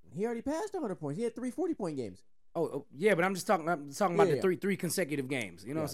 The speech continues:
Speaker 2: saying? So
Speaker 1: Well, even still, he's
Speaker 2: Yeah.
Speaker 1: averaged, he's averaged, like, forty points a game
Speaker 2: Yeah, it's ridiculous.
Speaker 1: over four games.
Speaker 2: Yeah.
Speaker 1: Like, that's a stupid stat. It's kinda like whatever James Harden was doing when he was on fire for that, like, little bit.
Speaker 2: Yeah, well.
Speaker 1: You know, but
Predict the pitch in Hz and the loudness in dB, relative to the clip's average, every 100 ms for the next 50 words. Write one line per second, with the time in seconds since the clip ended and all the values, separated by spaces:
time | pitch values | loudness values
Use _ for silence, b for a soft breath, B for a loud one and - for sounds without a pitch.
0 | 139 143 139 - - 254 254 202 208 170 | -6 2 4 2 -2 0 0 2 4 6
1 | 156 180 151 143 156 135 143 117 - - | 4 0 -4 0 0 2 0 -2 -12 -10
2 | 147 190 127 151 135 127 107 117 107 - | -10 -8 -4 -4 -2 -4 -4 -6 -6 -12
3 | - - 165 135 - 131 - 92 117 107 | -20 -4 -2 0 -2 -6 -6 -8 -6 -6
4 | 92 87 87 139 170 131 135 143 165 135 | -8 -12 -10 -2 0 0 -4 -4 -4 -4
5 | 104 - - - - 127 107 104 131 107 | -10 -12 -20 -20 -4 -2 -2 -6 -4 -4
6 | 95 55 - - - - - 156 110 - | -6 -16 -20 -20 -20 -18 -4 -2 -2 -6
7 | - - 110 107 113 113 - - 165 113 | -20 -14 -10 -10 -10 -8 -6 -2 -2 -2
8 | - 107 87 - - - - - - - | -10 -12 -12 -16 -20 -20 -20 -20 -20 -20
9 | - 123 - 180 160 135 135 143 127 127 | -14 -12 -6 -4 -2 0 0 0 -2 -2
10 | 135 123 127 120 113 110 107 104 90 107 | -2 0 0 0 -4 -4 -4 -6 -8 -10
11 | 104 98 101 95 107 98 95 92 95 90 | -8 -8 -10 -8 -6 -6 -6 -10 -10 -12
12 | 90 92 90 90 85 82 - - - - | -12 -14 -12 -14 -12 -14 -14 -20 -20 -20
13 | - 113 113 104 101 95 92 - - 143 | -18 -14 -14 -14 -16 -18 -20 -20 -12 -8
14 | 95 - - 190 165 | -8 -12 -2 0 0